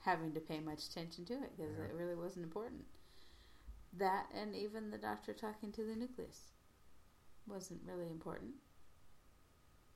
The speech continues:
Speaker 1: Uh, so I just really don't have anything. And I know that, um, often episode number three has a fair amount of filler in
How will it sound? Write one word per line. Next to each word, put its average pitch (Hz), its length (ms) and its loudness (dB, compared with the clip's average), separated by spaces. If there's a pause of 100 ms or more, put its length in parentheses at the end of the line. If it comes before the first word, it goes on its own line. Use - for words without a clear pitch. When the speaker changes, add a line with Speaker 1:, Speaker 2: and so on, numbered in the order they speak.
(2250)
Speaker 1:
Uh, 170 280 -6 (600)
so - 260 -12
I 175 220 -8 (100)
just - 200 -12
really 180 260 -12
don't 190 300 -10
have 196 100 -10 (280)
anything. 180 420 -12 (1500)
And 180 120 0
I 175 60 2
know 208 280 2
that, - 360 -2
um, 156 300 -6 (600)
often 190 520 2
episode 160 460 -2
number 147 220 -2
three 139 480 -4 (440)
has 170 240 0
a 147 80 -4
fair 143 360 -4
amount 135 280 -8 (100)
of 135 240 -12
filler 135 300 -6
in 143 80 -6